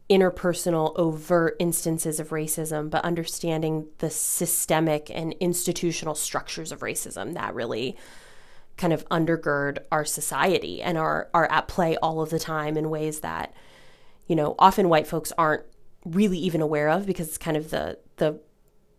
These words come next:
you know, if we're fish, it's, like, the water we're swimming in. It's just what we're used to. It's everything around us. It's the air we breathe. Um,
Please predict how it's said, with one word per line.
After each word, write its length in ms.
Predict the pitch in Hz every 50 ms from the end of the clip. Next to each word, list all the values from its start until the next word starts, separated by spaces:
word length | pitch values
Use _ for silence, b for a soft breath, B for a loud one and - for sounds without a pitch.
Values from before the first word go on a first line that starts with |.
| _ _ _ _ _ _ _ _ - - - -
you 140 | - 196 175
know, 220 | 156 147 143 139 -
if 200 | - 165 - -
we're 180 | 165 165 156
fish, 380 | 156 - - 165 160 160 - -
it's, 160 | 160 160 -
like, 160 | 156 151 151
the 80 | - 151
water 300 | 151 156 151 147 151 151
we're 100 | 151 151
swimming 440 | 151 - - 160 156 156 151 156 160
in. 140 | 185 233
It's 200 | 233 - - -
just 320 | - - - - - - -
what 220 | 165 165 151 -
we're 80 | 165 156
used 320 | 151 151 151 151 - - -
to. 120 | 220 240
It's 100 | 233 -
everything 340 | 165 151 156 151 - - -
around 300 | 82 165 156 151 151 165
us. 120 | 160 -
It's 140 | 156 - -
the 160 | - - -
air 100 | - -
we 140 | - 156 -
breathe. 480 | - - 151 151 180 240 320 349 339 - B B B B B B B B B B B
Um, 460 | 190 180 151 - - - - 214